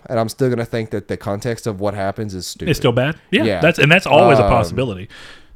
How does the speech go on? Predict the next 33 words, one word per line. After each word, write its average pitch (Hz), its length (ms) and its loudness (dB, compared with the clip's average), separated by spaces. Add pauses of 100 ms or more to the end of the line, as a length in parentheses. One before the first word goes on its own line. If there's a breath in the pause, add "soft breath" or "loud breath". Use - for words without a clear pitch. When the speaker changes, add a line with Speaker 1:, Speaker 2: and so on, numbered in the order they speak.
Speaker 1:
but 214 280 8
Speaker 2:
So 127 80 -2
Speaker 1:
I 160 40 8
will 175 180 8
say, 165 240 4
like, 151 240 4
that 156 160 0
does 151 180 4
not 143 180 0
mean 147 160 -2
that 139 120 -4
the 113 100 -4
overall 135 320 2
package 151 600 -2 (120)
and 123 140 -4
the 127 120 -2
ending, 135 580 0 (180)
and 135 100 0
then 135 140 2
the 131 160 -4
other 180 180 4
thing 139 220 -4
that 120 100 -4
I'm 117 80 -4
iffy 117 240 -6
about 104 280 0
at 110 80 -8
the 110 60 -6
midway 110 280 -2
point 104 240 -4
of 85 80 -10
the 95 60 -10
game 92 360 -6